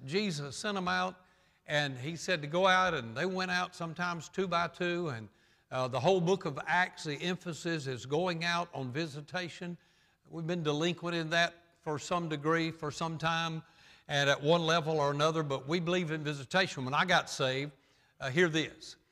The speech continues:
When I got saved back in, in seventy-two, uh, we had visitation every Thursday night.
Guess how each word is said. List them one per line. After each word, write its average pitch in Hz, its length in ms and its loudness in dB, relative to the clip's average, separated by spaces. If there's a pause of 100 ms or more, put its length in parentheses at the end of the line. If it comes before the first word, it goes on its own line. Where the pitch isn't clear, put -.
(380)
When 147 160 0
I 190 120 6
got 170 220 0
saved 185 400 2
back 156 240 4
in, 127 240 -6 (100)
in 139 200 -8
seventy-two, 139 960 0 (680)
uh, 147 60 2
we 202 220 6
had 190 180 4
visitation 147 840 -2 (120)
every 202 480 0
Thursday 180 600 -2
night. 101 320 -10